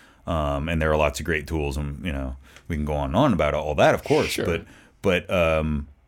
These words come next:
Speaker 1: yeah, I mean, sound design is more, uh, sound design and sound effects editing is just about knowing the way a story needs to be told, and then knowing the way sound works to tell it.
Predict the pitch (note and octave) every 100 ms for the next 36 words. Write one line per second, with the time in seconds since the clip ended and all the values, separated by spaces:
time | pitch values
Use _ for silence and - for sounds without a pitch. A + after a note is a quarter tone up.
0 | _ _ _ _ C3 D#3+ F2 F2 F2+ -
1 | D3+ E3+ D#3 A2+ A2+ F2+ E2+ E2+ F#2+ F#2+
2 | F2+ - F2+ E2 D#2+ D2+ D2 - _ _
3 | _ _ _ _ - - G2 F2 F#2 E2+
4 | F#2+ D#2+ - G#2+ - - D#2+ D2 D2 D2+
5 | D#2+ D2+ C2+ G2 F2 F#2 D#2 E2 D#2+ -
6 | _ _ _ _ _ _ _ _ _ _
7 | _ _ _ _ _ - F2+ F#2 A2+ G#2+
8 | G2+ F#2 F2+ F#2+ F#2 F2+ F2 F2+ - -
9 | G#2+ G2+ F#2+ F#2 F#2 B1+ A#1+ G2+ F#2 F2
10 | F2+ F2+ E2+ F2 E2 E2 E2+ D#2+ E2 E2
11 | D#2+ D#2 D#2 D#2 D2+ D2 D2 C#2 - D#2
12 | D#2+ D#2 D2+ D2 D2+ C#2+ - - D2 C#2
13 | C#2+ B1